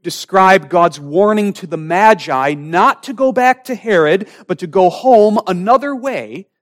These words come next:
Same word is used. And so the impression that the text gives us, the distinct impression, is that God warned Joseph once again to steer clear of Judea,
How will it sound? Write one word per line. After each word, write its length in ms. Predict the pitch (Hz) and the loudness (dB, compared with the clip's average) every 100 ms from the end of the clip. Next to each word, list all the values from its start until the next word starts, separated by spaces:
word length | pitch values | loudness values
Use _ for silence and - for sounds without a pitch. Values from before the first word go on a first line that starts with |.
| _ | _
Same 380 | - - 185 202 | -14 -6 -4 -2
word 240 | 202 196 | 0 0
is 140 | 151 - | -2 -8
used. 520 | 110 98 _ - - _ _ _ _ _ _ _ _ _ _ _ _ | -18 _ _ -20 -20 _ _ _ _ _ _ _ _ _ _ _ _
And 80 | 160 | -4
so 140 | 220 | 0
the 100 | 208 | 2
impression 560 | 202 190 - 254 - 196 | 0 0 2 2 2 0
that 120 | 196 | 0
the 60 | 175 | -2
text 460 | - 226 214 - _ 151 | -6 -4 -4 -8 _ -4
gives 280 | 247 175 | -4 -2
us, 260 | 131 - - | -2 -2 -4
the 100 | 156 | -12
distinct 400 | 156 - 285 277 | -12 -6 -4 -4
impression, 460 | 190 - 165 - 175 | -8 -2 -2 -2 -6
is 120 | 143 | -2
that 180 | 175 156 | -2 2
God 260 | 175 160 | 2 2
warned 680 | 139 156 226 269 294 285 277 _ _ _ _ - | 0 -2 2 2 2 -2 -6 _ _ _ _ -4
Joseph 540 | 156 226 214 220 214 _ _ _ | 4 4 4 -2 -4 _ _ _
once 320 | - 196 233 | -2 0 0
again 400 | 233 170 156 143 143 _ | -2 0 0 0 -6 _
to 100 | - | -18
steer 480 | 160 - 226 254 294 | -16 -12 -4 0 0
clear 460 | 294 - 277 262 254 | -2 -6 -2 2 2
of 120 | 214 | 2
Judea, 560 | 156 214 165 160 120 | -2 -6 -6 -2 -2